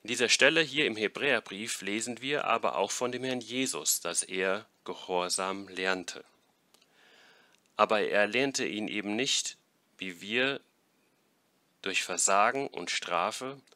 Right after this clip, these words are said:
sondern er lernte den Gehorsam an dem,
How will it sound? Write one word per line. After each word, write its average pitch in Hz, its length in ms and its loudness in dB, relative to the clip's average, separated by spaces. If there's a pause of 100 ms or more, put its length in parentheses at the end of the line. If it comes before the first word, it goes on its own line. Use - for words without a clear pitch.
(280)
sondern 95 340 0
er 143 300 0
lernte 143 340 0
den 104 200 -4
Gehorsam 131 760 -2 (360)
an 95 260 0
dem, 127 440 -4